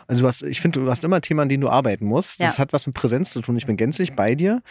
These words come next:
Speaker 1: Den Moderator beobachtest du gerade abseits der Bühne, auch die
Speaker 2: Ja.
Speaker 1: Moderatorin oder derjenige, der im Mittelpunkt steht. Äh, und da ist natürlich auch, wenn du denn wirklich auch sehr, sehr bekannt bist, entstehen ja da die schlimmsten Schnappschüsse.
Speaker 2: Hundert Prozent,
Speaker 1: Ja, also
Speaker 2: exakt. Und darauf zu achten, also das fand ich total spannend, da so konfront-,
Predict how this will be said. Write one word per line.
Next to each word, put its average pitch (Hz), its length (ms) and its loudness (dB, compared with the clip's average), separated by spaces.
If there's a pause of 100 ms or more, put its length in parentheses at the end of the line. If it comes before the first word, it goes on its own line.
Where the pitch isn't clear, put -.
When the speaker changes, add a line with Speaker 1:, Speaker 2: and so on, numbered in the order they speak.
(540)
Speaker 1:
Den 131 120 6
Moderator 135 500 4
beobachtest 139 580 -2
du 120 60 -2
gerade 127 400 4
abseits 101 480 -4
der 110 80 0
Bühne, 95 320 -2
auch 98 140 -4
die - 100 -2
Speaker 2:
Ja. 180 80 4
Speaker 1:
Moderatorin 110 640 0
oder 104 120 0
derjenige, 104 300 0
der 104 120 0
im 104 40 2
Mittelpunkt 120 420 -2
steht. 120 540 0
Äh, 123 220 2
und 120 200 -2
da 110 120 4
ist 131 100 -2
natürlich 120 360 -2
auch, 110 160 0
wenn 107 100 0
du 117 80 0
denn 107 360 0
wirklich 123 440 -4
auch 107 260 -4
sehr, 117 320 2
sehr 143 140 2
bekannt 139 480 -4
bist, - 280 -2
entstehen - 300 -2
ja 117 60 2
da 110 100 2
die 123 80 0
schlimmsten 113 360 -6
Schnappschüsse. - 520 -6 (180)
Speaker 2:
Hundert 240 300 4
Prozent, 175 380 0
Speaker 1:
Ja, 110 60 0
also 233 100 2
Speaker 2:
exakt. 208 380 -2 (340)
Und 233 160 2
darauf 311 260 4
zu 254 100 0
achten, 226 280 2
also 196 120 0
das 240 140 2
fand 262 160 0
ich - 80 -6
total 240 320 2
spannend, 226 340 0
da 202 80 2
so 202 200 -2
konfront-, 214 420 -4